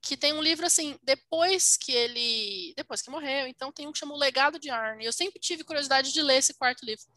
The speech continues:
Um dia eu vi numa dessas banquinhas de dez reais, é muito difícil se conhecerem esse livro. Imagina achar pra vender. Mas no dia não sei se tava com pressa, se eu não tava com cartão, alguma coisa assim, que era dez reais.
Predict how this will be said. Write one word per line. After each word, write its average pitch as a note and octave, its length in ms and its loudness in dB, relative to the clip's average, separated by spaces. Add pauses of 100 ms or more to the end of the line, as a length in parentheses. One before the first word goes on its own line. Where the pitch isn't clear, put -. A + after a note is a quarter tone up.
(220)
Um C#4 100 -8
dia D#4+ 120 -2
eu F4 60 -4
vi E4 80 4
numa D4+ 160 0
dessas B3+ 240 -2
banquinhas A3+ 400 -6
de - 60 -10
dez G3+ 240 0
reais, A#3 240 2
é C4 40 -4
muito C#4+ 180 -4
difícil A#3 400 -6
se - 320 -4
conhecerem B3 480 2
esse - 120 -4
livro. G#3 220 -12 (720)
Imagina B3+ 500 0
achar - 280 0
pra E4 280 -2
vender. E4 380 -4
Mas D#4+ 160 -2
no A4 80 -4
dia G4 120 -4
não G#4 60 -4
sei G#4+ 100 0
se - 80 -4
tava F#4+ 120 -6
com E4+ 160 -10
pressa, B3+ 540 2
se C4 100 -2
eu C4 40 -8
não C4 100 -14
tava C4 240 -4
com C4 180 -16
cartão, A3 600 -6
alguma G#3+ 280 -12
coisa C#4 180 -10
assim, - 120 -16
que - 80 -6
era F#3 100 -6
dez F3 240 -6
reais. C4 300 -4